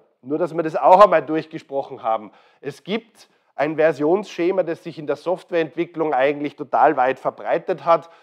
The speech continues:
Das ist das sogenannte Semantic Versioning. Das ist eigentlich das Schema, ähm, wie man Versionsangaben macht. Und das ist in der Regel immer ein dreistufiges mit Punkten in der Mitte. Also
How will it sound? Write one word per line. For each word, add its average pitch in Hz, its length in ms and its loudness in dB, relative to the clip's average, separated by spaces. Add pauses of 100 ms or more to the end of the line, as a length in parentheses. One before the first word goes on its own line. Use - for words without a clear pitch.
(100)
Das 120 140 -10
ist 143 180 -14
das 139 140 -12
sogenannte 147 500 -4
Semantic 123 800 -14
Versioning. 104 580 -10 (360)
Das - 220 -6
ist 147 100 -12
eigentlich 139 360 -8
das - 280 -8
Schema, 170 640 0 (320)
ähm, 135 380 2
wie 151 180 -10
man 160 180 -2
Versionsangaben 113 1120 -6
macht. 82 320 -14
Und 107 120 -20
das 117 120 -16
ist 135 100 -18
in 160 80 -10
der 147 120 2
Regel 139 260 -4
immer 165 220 -2
ein 123 220 -6
dreistufiges 117 1080 -10
mit 110 260 -20
Punkten 147 400 -10
in 113 100 -12
der 104 120 -8
Mitte. 98 340 -16
Also 90 160 -18